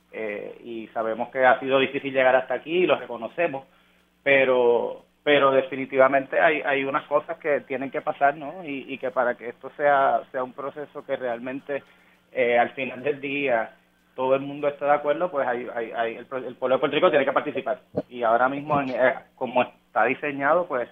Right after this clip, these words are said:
nuestra participación se reduce a, a votar por las opciones que se diseñaron,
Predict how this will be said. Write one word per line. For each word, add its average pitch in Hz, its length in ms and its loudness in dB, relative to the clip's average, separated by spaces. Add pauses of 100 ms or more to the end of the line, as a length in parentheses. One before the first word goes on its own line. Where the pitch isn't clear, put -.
(120)
nuestra 117 400 -8
participación 113 580 -8
se 135 100 -12
reduce 139 360 -4
a, 131 140 4
a 127 140 2
votar 117 340 -2
por 135 100 -2
las 135 100 0
opciones 139 440 -4
que 147 100 -16
se 135 120 -14
diseñaron, 117 720 -8